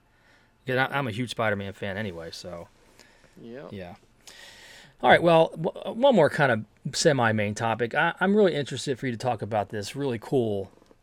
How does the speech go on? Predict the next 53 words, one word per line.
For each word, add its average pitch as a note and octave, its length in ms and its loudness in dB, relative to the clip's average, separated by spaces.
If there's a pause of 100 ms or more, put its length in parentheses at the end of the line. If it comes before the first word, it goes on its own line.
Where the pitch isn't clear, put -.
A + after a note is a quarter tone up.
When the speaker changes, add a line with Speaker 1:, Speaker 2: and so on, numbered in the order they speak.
Speaker 1:
find G#2 460 0
that A#2 100 0
I E3+ 140 4
just A#2+ 200 -8
think G#2+ 240 -8
is F#2+ 320 -12 (400)
fascinating, F#2+ 880 -4 (220)
and B2 80 -10
I'm A#2 80 -6
sure D3 140 0
you C3 60 4
know B2+ 80 2
what A#2 40 0
I'm G#2 80 -4
talking A2 300 -2
about. F2+ 300 -10
You C3 160 -4
have A#2+ 280 0
a A2 220 0
recent, A#2+ 560 -6
um, G2 340 -2 (460)
I A2+ 60 -4
guess B2+ 180 0
it - 20 0
was A#2 120 0
an G#2 80 -2
estate B2 360 -4
sale G#2 280 -4
find F#2 460 -6 (380)
Speaker 2:
Yeah. D3 240 0
Speaker 1:
that G#2+ 240 2 (640)
I C#3+ 100 6
just F3+ 180 2
want D3 140 2
you C3 60 -6
to A#2 40 -6
talk A#2+ 200 2
about, G2 240 -4
'cause A#2 160 -6
I D#3+ 160 4
just E3+ 180 2
think B2 160 -4
this B2+ 160 -6
is G#2+ 80 -12
the G#2+ 80 -12
coolest A#2+ 300 -6
thing A2 100 -4
in G#2 80 -6
the F#2+ 80 -6
world. G2 160 -4
It's G#2+ 100 -8
so E3+ 240 4
silly E3+ 640 2